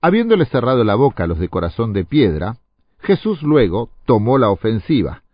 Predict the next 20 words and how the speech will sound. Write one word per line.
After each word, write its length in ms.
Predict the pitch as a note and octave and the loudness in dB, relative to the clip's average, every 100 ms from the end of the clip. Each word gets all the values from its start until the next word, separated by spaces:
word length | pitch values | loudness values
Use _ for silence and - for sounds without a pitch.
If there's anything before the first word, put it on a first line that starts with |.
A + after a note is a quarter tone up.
| _ _ _ _ _ _ - | _ _ _ _ _ _ 0
En 160 | E3 | 2
Mateo 460 | F3 F3 - A#3+ G#3+ | 4 2 2 4 4
veintitrés, 680 | C#3 A2+ F#2+ G#2 F#2+ D#2 - | 4 2 -2 -2 -2 -4 0
Jesús 420 | C#3 - G3+ - | 0 2 -2 0
instruyó 680 | E3 D3 - C3+ A2+ G3 F#3+ | 0 2 2 2 4 4 4
a 40 | |
las 160 | G2+ F#2+ | 2 0
multitudes 600 | G#2 G#2 B2+ - A#2+ B2 - - | -2 -2 -4 0 0 0 -4 -2
al 160 | B2+ | 0
amonestar 680 | C3+ C3+ B2+ - - G3+ A#2 | 2 0 -2 -4 0 2 2
la 140 | A2 | 0
forma 480 | G#2+ - F#3 F#3+ D#3 | -2 0 0 2 2
de 100 | A2+ | 2
vida 300 | G#2+ D3 D#3 | 4 2 2
de 80 | A2 | 0
los 160 | G#2 A2 | -2 -4
escribas 640 | G#2+ - D#3 G#2+ B2+ - _ | -6 0 0 2 -2 -6 _
y 120 | G#2+ | -6
fariseos. 720 | - G#2 A#2 G#3 F3+ D2+ - _ _ - _ | -4 -4 -2 -2 -2 -4 -10 _ _ -20 _
Después, 560 | B2+ C#3+ - E3+ F#2+ | 0 0 0 0 0